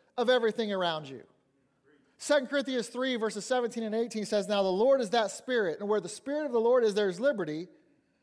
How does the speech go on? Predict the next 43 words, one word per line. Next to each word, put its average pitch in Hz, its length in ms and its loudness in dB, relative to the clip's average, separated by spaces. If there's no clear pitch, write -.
But 196 80 -6
we 240 140 0
all, 262 220 6
with 220 120 2
open 226 260 0
face, 220 240 0
beholding 202 680 0
as 180 160 -2
in 196 100 -2
a 165 60 -4
glass 170 560 2
the 190 80 -10
glory 190 380 0
of 156 80 -2
the 143 80 -8
Lord, 127 320 -10
are 156 100 -10
changed 226 440 -2
into 196 160 -2
the 170 100 -4
same 208 420 -2
image 196 260 -4
from 165 160 -12
glory 196 300 -2
to 175 60 -4
glory, 175 380 -2
even 190 240 -6
as 160 120 -6
by 170 180 0
the 156 80 -6
Spirit 175 320 -6
of 156 60 -8
the 143 80 -10
Lord." 131 320 -12
And 214 120 -2
I 220 60 0
don't 247 120 -2
have 240 160 -2
time 214 320 -2
to 180 60 -4
take 214 280 -2
you 190 100 -4
through 190 300 -2